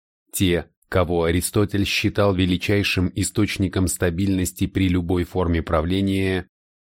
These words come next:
стали политической силой. Путь, которым они следовали, чтобы обрести политическую власть, станет движущей силой реформ. В тот архаический период власть была сконцентрирована в руках аристократических семейств.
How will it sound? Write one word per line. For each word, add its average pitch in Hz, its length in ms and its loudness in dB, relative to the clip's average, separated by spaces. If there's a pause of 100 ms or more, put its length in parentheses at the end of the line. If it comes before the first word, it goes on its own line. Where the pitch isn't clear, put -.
(120)
стали 147 400 -2
политической 98 800 0
силой. 71 560 -4 (840)
Путь, 87 280 -2
которым 85 520 0
они 82 200 0
следовали, 67 800 -4 (100)
чтобы 104 400 2
обрести 104 480 0
политическую 90 840 -2
власть, 92 440 -4 (380)
станет 139 540 0
движущей 90 640 0
силой 104 420 2
реформ. 101 580 -4 (920)
В - 100 -12
тот 82 340 -4
архаический 85 840 -2
период 104 560 0
власть 113 400 -2
была 113 280 4
сконцентрирована 104 1040 2
в 87 60 0
руках 90 460 -2
аристократических 98 1080 -2
семейств. 117 720 -2